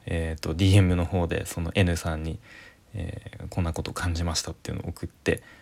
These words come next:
で、きっとそれに対して何かフィードバックが、あの、あると思いますので、またそれによってより自己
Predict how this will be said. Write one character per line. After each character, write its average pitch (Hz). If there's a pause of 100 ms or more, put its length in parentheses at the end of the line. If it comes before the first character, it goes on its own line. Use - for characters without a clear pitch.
(160)
で、 147
き -
っ -
と 143
そ 131
れ 123
に 117
対 110
し -
て - (280)
何 90
か -
フ 113
ィ 107
ー -
ド 98
バ 95
ッ -
ク -
が、 82 (540)
あ 82
の、 80
あ 98
る 82 (420)
と -
思 87
い 87
ま 87
す -
の 80
で、 -
ま 117
た 120
そ 117
れ 110
に 107
よ 101
っ 98
て - (460)
よ 101
り 92
自 95
己 -